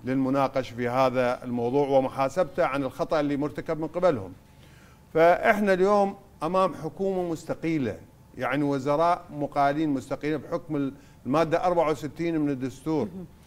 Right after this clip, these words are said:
Speaker 1: يعني مجلس النواب منحل نفسه وصارت انتخابات عامة، فأصبح مجلس وزراء هو مجلس بحكم الدستور هو مجلس مستقيل.
Speaker 2: تصريف الأعمال.
Speaker 1: يعني تصريف الأعمال اليومية.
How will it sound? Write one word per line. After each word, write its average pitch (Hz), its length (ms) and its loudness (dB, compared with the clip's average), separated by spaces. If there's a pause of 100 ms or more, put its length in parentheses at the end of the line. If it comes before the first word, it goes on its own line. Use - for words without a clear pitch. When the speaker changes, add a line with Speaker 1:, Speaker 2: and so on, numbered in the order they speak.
(300)
Speaker 1:
يعني 127 280 2
مجلس 185 360 0
النواب 156 340 2
منحل 143 400 0
نفسه 147 480 0
وصارت 139 440 0
انتخابات 160 600 2
عامة، 135 500 2 (440)
فأصبح 190 640 2 (300)
مجلس 180 460 2
وزراء 170 420 4
هو 190 280 2
مجلس 185 560 -2
بحكم 185 360 -6
الدستور 170 800 -2
هو 156 240 2
مجلس 165 420 -2
مستقيل. 160 580 -2 (120)
Speaker 2:
تصريف 196 440 -14
الأعمال. 120 360 -4
Speaker 1:
يعني 160 300 6
تصريف 160 520 0
الأعمال 156 720 2 (300)
اليومية. 180 720 4